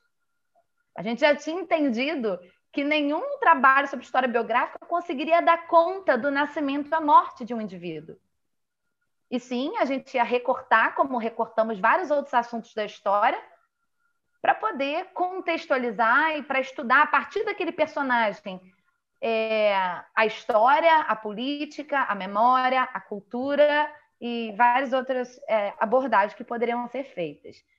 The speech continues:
E assim sendo,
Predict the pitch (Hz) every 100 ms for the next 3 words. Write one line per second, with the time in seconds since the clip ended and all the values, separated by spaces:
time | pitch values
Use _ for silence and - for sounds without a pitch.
0 | _ _ _ _ _ _ _ _ - 359
1 | 494 494 466 320 - 294 320 285 214 180
2 | 165